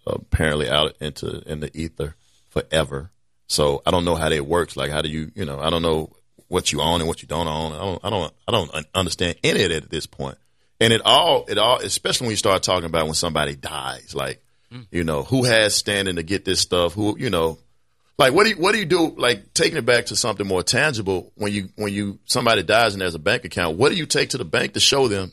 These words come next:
Speaker 1: like, this is, this person's died?
Speaker 2: I think that goes to the whole law keeping up with technology.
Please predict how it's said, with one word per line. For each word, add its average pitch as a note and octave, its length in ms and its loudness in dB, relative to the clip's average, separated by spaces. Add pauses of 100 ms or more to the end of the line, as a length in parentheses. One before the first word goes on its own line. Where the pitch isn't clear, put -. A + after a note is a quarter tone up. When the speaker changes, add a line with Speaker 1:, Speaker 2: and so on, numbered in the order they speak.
Speaker 1:
like, F2+ 240 0
this A#2 200 -2
is, G2+ 260 -2 (340)
this A2 120 0
person's G2+ 320 2
died? E2+ 340 0 (220)
Speaker 2:
I - 40 -12
think E3+ 140 -6
that D3 140 -4
goes C#3+ 320 -6
to - 60 -12
the A#2 80 -6
whole A#2 360 -8 (320)
law A#2 300 0
keeping A2+ 340 -8
up G2+ 80 -8
with G2 80 -8
technology. F2 640 -4